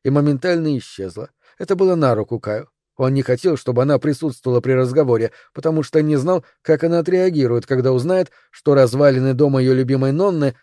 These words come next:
должны быть проданы. Кай держал на лице свою самую очаровательную улыбку, когда стучал дверным молотком в дверь. «Никогда не знаешь, не наблюдают ли за тобой». Через несколько секунд дверь распахнулась, и Фиама рявкнула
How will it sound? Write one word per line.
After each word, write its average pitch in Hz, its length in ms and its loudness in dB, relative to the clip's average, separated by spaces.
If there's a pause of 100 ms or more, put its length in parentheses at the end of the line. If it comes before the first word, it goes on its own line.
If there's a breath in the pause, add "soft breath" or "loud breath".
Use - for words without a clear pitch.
(140)
должны 127 440 -2
быть 127 200 -4
проданы. 76 460 -14 (640)
Кай 143 300 2
держал 139 420 2
на 131 100 0
лице 131 360 0
свою 139 300 0
самую 180 440 -4
очаровательную 147 800 -2
улыбку, 127 440 0 (240 soft breath)
когда 123 300 0
стучал 131 420 0
дверным 135 400 0
молотком 127 480 0
в 110 60 -8
дверь. 98 300 -12 (340)
«Никогда 107 560 -6
не 202 140 -4
знаешь, 127 480 -4 (240)
не 139 160 0
наблюдают 127 580 2
ли 147 140 -2
за 127 160 -2
тобой». 95 360 -10 (760 soft breath)
Через 175 300 4
несколько 185 460 2
секунд 170 440 -4
дверь 156 320 2
распахнулась, 113 760 -4 (360)
и 92 100 -10
Фиама 170 380 2
рявкнула 135 520 2